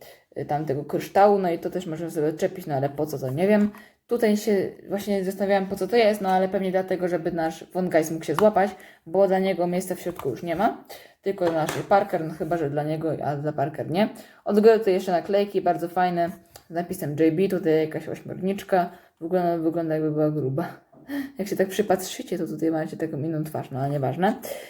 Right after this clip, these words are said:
Z tyłu mam też taki wirnik, który bardzo mnie pozytywnie też zaskoczył, no bo zobaczcie, możemy go sobie obrócić o trzysta sześćdziesiąt stopni i to akurat jest fajne, bo na przykład jak się zniżymy na dół, to możemy tak, tak zrobić, do góry, no to tak, tak, no to tak, a tak, no to, no to tak, no.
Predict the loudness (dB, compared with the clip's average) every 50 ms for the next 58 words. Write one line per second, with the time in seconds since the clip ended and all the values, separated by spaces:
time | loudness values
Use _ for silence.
0 | -18 -18 -14 -12 -2 4 6 6 8 8 6 4 0 -2 -4 -6 -2 2 2 4
1 | 4 2 2 2 2 4 4 4 4 2 0 0 0 0 -2 -2 -2 -2 -2 -2
2 | -2 -4 -4 -4 -2 -2 0 0 0 0 2 0 0 0 0 -2 -2 0 0 2
3 | 2 2 0 0 -4 -2 -2 -2 -4 -4 -4 -4 -6 -4 -4 -4 -2 -4 -4 -4
4 | -4 -6 -8 -10 -8 -8 -8 -8 -4 0 2 2 2 2 -2 -2 -2 -4 -8 -14
5 | -10 -6 -4 -2 -2 -2 -2 -4 -8 -6 -2 0 0 2 2 2 2 2 0 -2
6 | -10 -20 -20 -20 _ -12 -2 4 4 4 6 6 4 4 4 4 4 4 4 4
7 | 2 2 2 4 4 4 4 4 2 0 -2 -2 0 0 0 0 2 2 0 0
8 | 0 -2 -2 -4 -4 -4 -4 -4 -4 -2 -2 0 2 2 2 2 2 2 2 4
9 | 2 2 0 -2 -10 -16 -20 -20 -20 _ -6 0 2 2 2 2 2 2 2 2
10 | 2 0 -2 -4 0 4 4 4 4 2 -2 -12 -20 -20 -20 _ _ _ -20 _
11 | _ _ _ _ 0 2 2 2 2 0 -4 0 0 0 2 4 4 6 6 6
12 | 4 2 -2 -2 0 0 0 0 0 -2 -2 -4 -10 -10 -8 -6 -6 -6 -6 -6
13 | -8 -12 -16 _ _ _ _ _ _ _ -12 -10 -8 -6 -6 -6 -6 -8 -10 -12
14 | -14 -20 -20